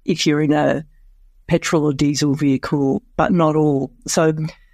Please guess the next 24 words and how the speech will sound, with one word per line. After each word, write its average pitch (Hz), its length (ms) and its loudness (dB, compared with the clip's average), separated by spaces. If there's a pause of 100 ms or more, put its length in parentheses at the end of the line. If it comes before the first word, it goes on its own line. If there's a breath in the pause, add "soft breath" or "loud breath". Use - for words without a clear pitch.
(200 soft breath)
the 202 160 2
kinds 269 460 2
of 196 220 2
instruments 170 840 0
that 160 220 2
are 151 160 -2 (360)
better 170 200 2
equipped 156 340 -2
to 185 80 2
deal 151 220 0
with 151 280 -6 (300)
those 165 240 0
other 151 220 0
costs - 540 -4
are, 147 360 0 (880)
for - 140 0
congestion, 170 1040 0 (140)
you 180 120 0
can't 165 360 0
really 165 360 2
use 151 480 0
this - 280 -2
type 151 400 -2
of 143 280 0